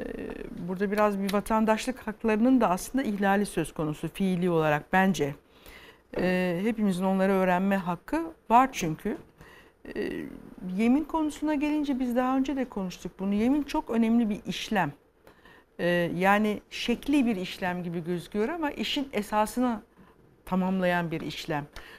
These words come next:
Dolayısıyla o yemini etmediğiniz zaman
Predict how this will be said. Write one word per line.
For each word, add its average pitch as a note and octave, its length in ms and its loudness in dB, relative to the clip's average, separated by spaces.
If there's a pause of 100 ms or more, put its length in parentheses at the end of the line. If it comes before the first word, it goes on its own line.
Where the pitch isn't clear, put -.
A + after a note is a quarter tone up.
(180)
Dolayısıyla A#3+ 580 2
o B3+ 120 4
yemini C4+ 320 6
etmediğiniz C#4 760 2
zaman B3 380 2